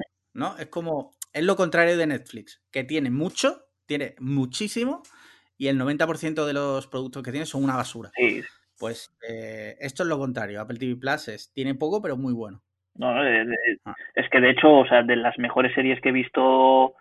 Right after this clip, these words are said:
Speaker 2: este año y el anterior, porque alguna creo que es del anterior, son The Morning Show, Defending Jacob.
Speaker 1: Sí,
Speaker 2: Y
Speaker 1: muy buena,
Speaker 2: Ted
Speaker 1: sí.
Speaker 2: Lasso tampoco es la gran serie, pero es que me ha encantado también. La he devorado, me ha enganchado y, y no sé, lo que, lo que,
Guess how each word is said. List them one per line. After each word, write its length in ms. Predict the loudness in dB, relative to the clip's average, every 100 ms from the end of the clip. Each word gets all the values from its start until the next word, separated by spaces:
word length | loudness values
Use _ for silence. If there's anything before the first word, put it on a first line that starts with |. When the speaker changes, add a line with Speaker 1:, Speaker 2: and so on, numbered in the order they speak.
| _ _ _ -4
Speaker 2:
este 300 | -4 2 6
año 360 | 6 4 2
y 100 | 2
el 100 | 0
anterior, 500 | -2 -4 -4 -2 -2
porque 140 | -4 -6
alguna 240 | -4 -2
creo 120 | -2
que 60 | -2
es 60 | -2
del 100 | -4
anterior, 340 | -2 -2 -2
son 140 | -4
The 80 | -4
Morning 400 | 0 0 0 -2 2
Show, 300 | 4 6 4 -2
Defending 500 | -6 -4 -4 -2 2
Jacob. 360 | 2 4 2 2
Speaker 1:
Sí, 300 | -10 -8 -8 -12 _ -8
Speaker 2:
Y 140 | -8 _ -20 -16
Speaker 1:
muy 160 | -10 -8
buena, 300 | -8 -8 -6
Speaker 2:
Ted 80 | 0
Speaker 1:
sí. 60 | 6
Speaker 2:
Lasso 300 | 6 6 4
tampoco 420 | 4 2 4 6
es 140 | 6 4
la 180 | -4 -2
gran 300 | 2 4 4 4
serie, 300 | 4 6 4
pero 280 | 2 -4 -6
es 60 | -4
que 140 | -4
me 140 | 0 0
ha 40 |
encantado 420 | 2 0 4 4
también. 320 | 6 2 2 4
La 120 | 4
he 40 |
devorado, 420 | 4 4 8 8
me 80 | 6
ha 20 | 0
enganchado 600 | -4 0 2 2 2 0
y, 500 | -2 -4 -8 -10 -14 _ _ -14
y 120 | -10
no 100 | -10 -8
sé, 100 | -8
lo 140 | -8 -4
que, 140 | -2
lo 140 | 0 0
que, 380 | 2 2 2